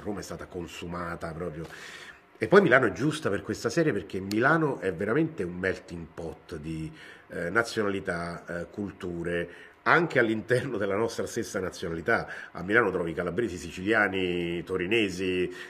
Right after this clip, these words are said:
cioè, cioè un mischione totale. E in genere noi della Milano abbiamo sempre visto la Milano bene, no? La Milano da bere, la Milano, la Milano di Ferragni e Fedez, quella del, dei grattacieli.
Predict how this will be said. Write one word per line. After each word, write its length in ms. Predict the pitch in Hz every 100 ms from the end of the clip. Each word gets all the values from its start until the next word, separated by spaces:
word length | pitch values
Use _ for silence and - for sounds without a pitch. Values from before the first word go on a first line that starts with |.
| -
cioè, 160 | 107 -
cioè 120 | -
un 260 | 120 117 120
mischione 1000 | 151 165 - - - 185 185 165 135 -
totale. 760 | 123 120 110 92 92 107 151 156 - - - -
E 80 | 180
in 180 | 196 190
genere 300 | 160 170 120
noi 140 | 135
della 160 | 127 113
Milano 320 | 143 113 135
abbiamo 240 | 98 98 104
sempre 260 | 117 98
visto 240 | 98 - 90
la 60 |
Milano 300 | 87 92 90
bene, 340 | 85 87 - -
no? 260 | 101 120 143
La 80 | 90
Milano 240 | 90 92
da 100 | 85 85
bere, 380 | 90 82 73
la 80 | 73
Milano, 540 | 80 82 85 82 80 82 - - - -
la 120 | 82
Milano 480 | 90 92 104 107 98
di 520 | 87 90 90 87 85 82
Ferragni 340 | 87 95 95
e 40 | 92
Fedez, 540 | - 110 113 - 82
quella 200 | 85 87
del, 560 | 85 85 87 87 87 85 - - - -
dei 220 | 87 92
grattacieli. 760 | 95 92 98 - 127 87 82